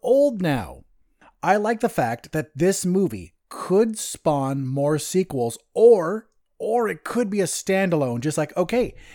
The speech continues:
and we can assume that these kids took up the mantle eventually after they graduated from high school and college and all that stuff.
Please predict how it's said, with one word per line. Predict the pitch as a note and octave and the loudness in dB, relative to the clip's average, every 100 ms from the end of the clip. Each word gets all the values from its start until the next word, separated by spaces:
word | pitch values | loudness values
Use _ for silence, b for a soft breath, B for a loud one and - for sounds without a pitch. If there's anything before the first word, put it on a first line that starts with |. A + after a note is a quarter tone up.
| B B | B B
and | E3 E3+ | -2 0
we | E3 | 0
can | E3 | 0
assume | C#3+ - E3 F3 G3+ | -2 -2 0 2 2
that | D#3+ | 2
these | D3+ F3+ - | 2 -2 -2
kids | - D3+ C#3+ | -2 -2 -2
took | - D#3+ | -4 0
up | F3+ | 0
the | F3+ | 0
mantle | D#3+ D3 C#3+ D#3 | 0 0 0 0
eventually | C#3 C#3+ C3+ C#3+ D3+ | 0 0 0 -2 0
after | C3+ C#3+ | -2 -4
they | C#3 A#2+ _ | -6 -8 _
graduated | D3 B2+ C3+ C#3 D3 D#3 D3+ | -4 -4 -2 -4 -4 -4 -4
from | E3 D#3+ | -4 -4
high | B2+ D3 | -2 -4
school | C#3+ D3+ D3 | -4 -4 -2
and | D#3 | -2
college | C3 B2+ D3 D3 C#3 | -2 -2 -2 -2 -2
and | C#3 | -2
all | C#3 | -2
that | D3 - | -4 -6
stuff. | A#2 A2+ - | -8 -8 -10